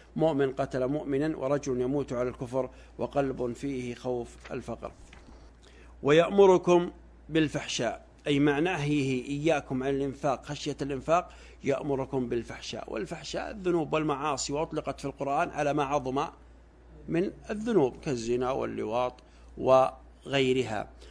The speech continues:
وبعضهم قال المراد بالفحشاء هنا البخل، حتى بعضهم حكى الإجماع. نعم.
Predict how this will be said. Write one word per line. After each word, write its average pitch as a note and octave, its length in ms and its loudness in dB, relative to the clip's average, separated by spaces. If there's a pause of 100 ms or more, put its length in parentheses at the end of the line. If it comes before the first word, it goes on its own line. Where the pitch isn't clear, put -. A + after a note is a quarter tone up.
(160)
وبعضهم F#3 520 8
قال F#3+ 280 6
المراد F3 420 4
بالفحشاء E3 580 0
هنا F#3+ 180 6
البخل، E3 400 0 (300)
حتى D3 340 -2
بعضهم D#3 340 0
حكى D#3 220 -6
الإجماع. B2+ 400 -4 (1700)
نعم. G2 240 -8